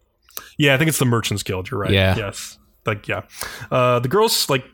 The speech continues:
Speaker 1: keep struggling to come up with an idea. They're at the grocery store and they see Doku, and he's got this, like, powered claw attached to his grocery cart that, like,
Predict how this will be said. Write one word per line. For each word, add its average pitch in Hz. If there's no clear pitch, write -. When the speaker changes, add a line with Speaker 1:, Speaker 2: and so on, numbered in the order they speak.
Speaker 1:
keep -
struggling 156
to 139
come 143
up 135
with 127
an 123
idea. 123
They're 127
at 127
the 120
grocery 127
store 127
and 117
they 123
see 226
Doku, 135
and 127
he's 143
got 165
this, 165
like, 135
powered 139
claw 123
attached 117
to 120
his 110
grocery 120
cart 107
that, -
like, 107